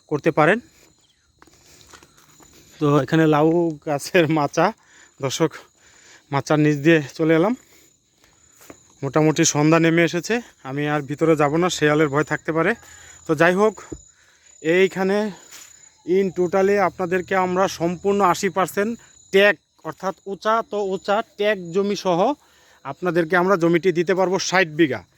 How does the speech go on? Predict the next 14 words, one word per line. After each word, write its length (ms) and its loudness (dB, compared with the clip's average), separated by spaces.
ষাট 260 0
বিঘা 300 2
জমি 280 2
খুবই 280 2
সস্তা 380 0
মূল্যে 320 2
আপনারা 380 0
পেয়ে 240 4
যাবেন। 260 0
আমরা 260 0
ডেসক্রিপশনে 1300 -2
না 160 4
দেওয়া 200 4
নাম্বারে 380 2